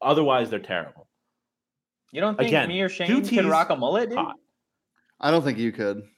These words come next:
Speaker 1: I would do
Speaker 2: You don't think so?
Speaker 1: literally anything.
Speaker 3: No,
Speaker 1: I would
Speaker 3: I'm,
Speaker 1: do
Speaker 3: I'm, I'm
Speaker 1: anything
Speaker 3: dirty
Speaker 1: to see
Speaker 3: enough to
Speaker 1: Tojo
Speaker 3: do
Speaker 1: with
Speaker 3: it.
Speaker 1: a mullet.
Speaker 3: I think you're too clean and proper to wear a mullet. I think I'm just enough dirty to be able to pull it off.
Speaker 1: <laughs>
Speaker 3: Actually, I know I am because I have.
Speaker 2: Okay, interesting.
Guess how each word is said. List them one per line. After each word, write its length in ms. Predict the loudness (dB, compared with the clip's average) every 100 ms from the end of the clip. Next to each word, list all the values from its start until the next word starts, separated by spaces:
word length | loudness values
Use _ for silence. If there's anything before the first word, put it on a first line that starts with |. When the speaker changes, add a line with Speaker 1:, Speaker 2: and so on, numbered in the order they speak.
| _ -4
Speaker 1:
I 140 | -2
would 180 | 0 -2
do 200 | 0 0
Speaker 2:
You 60 | 0
don't 120 | 0
think 160 | 0
so? 60 | 2
Speaker 1:
literally 500 | 2 2 2 0 -2
anything. 440 | -4 -4 -6 -2
Speaker 3:
No, 120 | 0 2
Speaker 1:
I 100 | 2
would 80 |
Speaker 3:
I'm, 120 | 2 0
Speaker 1:
do 100 | 0
Speaker 3:
I'm, 340 | 0 0 -4 _ -2
I'm 140 | 0
Speaker 1:
anything 140 | 2 2
Speaker 3:
dirty 240 | 2 2 0
Speaker 1:
to 60 |
see 100 | 0 -2
Speaker 3:
enough 120 | -2
to 60 |
Speaker 1:
Tojo 80 | -4
Speaker 3:
do 140 | -2 -4
Speaker 1:
with 100 | -4
Speaker 3:
it. 60 |
Speaker 1:
a 40 | -8
mullet. 280 | -12 -16 -20 _ _ _ _ -2
Speaker 3:
I 100 | 0
think 180 | 2 2
you're 120 | 0
too 180 | 2 -2
clean 420 | -2 0 2 2
and 140 | 0
proper 540 | -2 0 2 0 -6 -10
to 160 | -8 -4
wear 200 | -4 -4
a 40 |
mullet. 340 | -6 -10 -10 -4
I 120 | -2
think 180 | -2 0
I'm 180 | 0 0
just 180 | -2 -2
enough 320 | -2 -4 -6
dirty 400 | -6 -2 -2 -2
to 160 | -2 -4
be 160 | 0
able 120 | 0
to 60 | 0
pull 180 | -4 -6
it 60 | -6
off. 220 | -4 -4 -4 -4
Speaker 1:
<laughs> 100 | -2
Speaker 3:
Actually, 280 | 0 0
I 80 | 2
know 200 | 2 2
I 140 | 2 0
am 160 | -2
because 220 | -6 -6
I 80 | -4
have. 320 | 0 0 0 -6 _ _ _ _ _ _ _ _ _ _
Speaker 2:
Okay, 480 | -2 2 2 2 -4 -4
interesting. 540 | -4 -4 -6 -6 -6